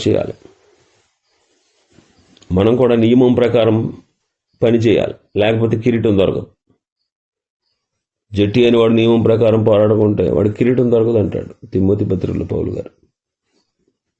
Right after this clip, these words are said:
ఇంకా ముప్పై ఒకటో వచనంలో మనం, "కావలసినప్పుడల్లా కట్టెలు, అర్పణలు, ప్రథమ ఫలం తీసుకొని వచ్చినట్లుగా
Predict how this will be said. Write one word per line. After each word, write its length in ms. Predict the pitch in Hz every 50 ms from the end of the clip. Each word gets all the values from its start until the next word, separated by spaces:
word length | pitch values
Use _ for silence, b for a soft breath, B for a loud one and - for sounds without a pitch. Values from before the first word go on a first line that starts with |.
| _ _ _ -
ఇంకా 140 | - 98 123
ముప్పై 300 | 113 107 98 90 127 135
ఒకటో 120 | 123 120 127
వచనంలో 420 | 123 117 131 113 120 123 117 110
మనం, 140 | 98 90 82
"కావలసినప్పుడల్లా 760 | - 107 107 110 120 127 123 127 123 120 - 123 123 127 123
కట్టెలు, 380 | 110 113 113 110 117 120 120 120
అర్పణలు, 520 | 127 151 - 110 117 - 120 120 120 117
ప్రథమ 300 | 113 113 117 113 120 117
ఫలం 280 | 117 120 117 117 110 110
తీసుకొని 320 | 113 110 110 - 107 107
వచ్చినట్లుగా 580 | 104 - 113 98 104 101 107 104 87 85 -